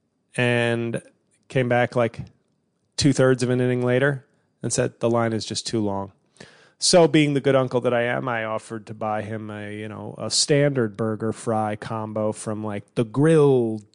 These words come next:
Cunts or whatever it's called, you know, like, the, the generic, uh,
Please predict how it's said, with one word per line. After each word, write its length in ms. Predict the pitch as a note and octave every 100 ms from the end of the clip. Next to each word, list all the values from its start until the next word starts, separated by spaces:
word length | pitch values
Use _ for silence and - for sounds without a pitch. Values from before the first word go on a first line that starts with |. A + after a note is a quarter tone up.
| -
Cunts 540 | C#3+ A#2+ F#2+ - -
or 80 | B2+
whatever 340 | A#2+ A#2+ A2+
it's 140 | A2 -
called, 360 | A#2 G2+ F#2
you 60 | A#2
know, 140 | G#2+
like, 160 | G#2 C3
the, 100 | D#3+
the 160 | D3 E3+
generic, 640 | D3+ D#3+ D3 B2 A2+ -
uh, 280 | A#2+ G#2